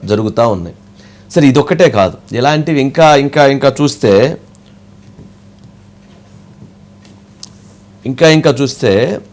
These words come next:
అక్కడ గతంలో లెటర్ తీసుకొని వెళ్తే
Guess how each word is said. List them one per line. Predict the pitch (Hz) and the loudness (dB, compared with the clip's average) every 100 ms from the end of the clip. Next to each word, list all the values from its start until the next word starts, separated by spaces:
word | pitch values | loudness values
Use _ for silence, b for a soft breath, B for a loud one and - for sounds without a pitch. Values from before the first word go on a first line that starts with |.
| - - - - - - - - - - - - | -20 -20 -20 -20 -20 -20 -20 -20 -20 -20 -18 -8
అక్కడ | 139 - 175 104 104 - - - - - - - - - - - - - - 101 110 | -6 0 2 4 2 0 -10 -18 -20 -20 -20 -20 -20 -20 -20 -20 -20 -20 -16 -4 -4
గతంలో | 113 165 139 92 98 120 - - - - - - - - - - - - - - - - - | -2 -2 0 0 -2 -8 -16 -20 -20 -20 -20 -20 -20 -20 -20 -20 -20 -20 -20 -20 -20 -20 -6
లెటర్ | 107 110 131 | -2 -2 -2
తీసుకొని | 127 120 117 104 | -2 -4 -6 -4
వెళ్తే | 95 98 131 98 95 | -4 -4 -6 -6 -8